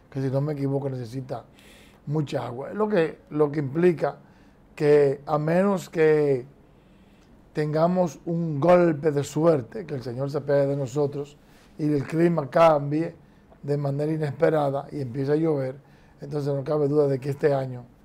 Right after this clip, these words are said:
eh, además de los augurios que hay de organismos internacionales de que la economía va a ser bastante difícil y de que tuvimos un primer trimestre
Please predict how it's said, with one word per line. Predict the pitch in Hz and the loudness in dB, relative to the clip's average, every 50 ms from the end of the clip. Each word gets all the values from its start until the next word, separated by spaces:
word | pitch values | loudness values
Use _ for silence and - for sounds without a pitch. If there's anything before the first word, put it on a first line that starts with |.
| _ _ _ _ _ - _ _ - _ _ _ _ _ _ _ _ | _ _ _ _ _ -20 _ _ -20 _ _ _ _ _ _ _ _
eh, | - 151 143 143 147 147 | -8 -4 0 2 2 2
además | 147 147 156 160 156 156 160 170 196 185 | 2 0 0 0 0 2 2 2 4 4
de | 185 208 202 | 2 2 2
los | 202 196 190 180 - - | 4 2 2 0 -2 -2
augurios | 170 165 160 147 139 156 190 220 233 220 214 202 - | 0 0 0 2 2 2 2 4 4 4 2 2 2
que | - 170 156 156 | 0 0 2 2
hay | 147 135 123 120 123 - - _ _ _ - _ - - - - - - | 2 2 0 -4 -8 -14 -18 _ _ _ -20 _ -20 -20 -20 -20 -12 -10
de | 156 | -6
organismos | 156 160 156 151 160 175 190 190 185 | -4 -2 -2 0 0 0 0 0 0
internacionales | 170 143 165 160 165 151 139 143 147 151 151 143 | 0 0 0 0 0 -2 -2 -2 -2 0 0 2
de | 143 135 | 0 0
que | 120 139 135 127 127 | -2 -4 -6 -6 -6
la | 127 | -8
economía | 127 123 - 135 135 127 127 139 156 165 156 139 | -8 -6 -6 -6 -6 -4 -4 -4 -4 -2 -2 -2
va | 135 139 139 135 | -2 -2 -2 -2
a | |
ser | 131 - - 143 135 127 | -4 -4 -4 -4 -4 -4
bastante | 120 113 - - - 139 143 131 139 | -6 -10 -10 -8 -6 -4 -4 -4 -4
difícil | 135 135 120 113 131 131 120 104 - 131 127 - - _ - - _ _ _ _ _ _ _ _ - _ - - - - _ _ - - - - - - - - | -4 -4 -6 -6 -8 -8 -8 -8 -12 -16 -16 -18 -20 _ -20 -20 _ _ _ _ _ _ _ _ -20 _ -20 -20 -20 -20 _ _ -20 -20 -20 -20 -20 -20 -14 -8
y | 160 147 | -4 -2
de | 147 147 131 | -2 -2 -2
que | 139 143 131 | -2 -6 -6
tuvimos | 127 135 127 127 139 151 160 160 160 147 143 - - _ _ _ - - - - _ - | -6 -6 -4 -2 -2 -2 -2 -2 -4 -4 -6 -10 -18 _ _ _ -20 -20 -20 -20 _ -6
un | 151 151 147 | -4 -2 -2
primer | 160 156 151 156 156 143 | -2 -2 0 0 -2 -2
trimestre | 139 151 139 147 151 151 143 - 156 139 135 | -2 -4 -2 -2 -2 -2 0 0 0 0 0